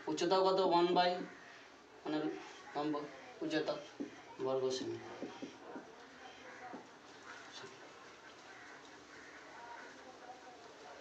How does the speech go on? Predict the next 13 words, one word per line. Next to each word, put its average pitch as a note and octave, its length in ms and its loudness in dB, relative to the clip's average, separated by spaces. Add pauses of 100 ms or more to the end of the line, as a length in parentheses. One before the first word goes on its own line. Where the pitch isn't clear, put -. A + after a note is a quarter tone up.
(460)
তাহলে C3 160 -2
এখানে D3+ 220 4
কত D#3 160 2
হয়ে D#3 140 6
গেল? D#3+ 120 8 (680)
এটা A#2+ 140 8 (100)
হাফ, C#3+ 240 10 (880)
এই C#3+ 120 4
রুট D3 200 0
টু D#3+ 60 4 (120)
into D#3 260 0
রুট D3+ 220 2
টু, F#3+ 100 10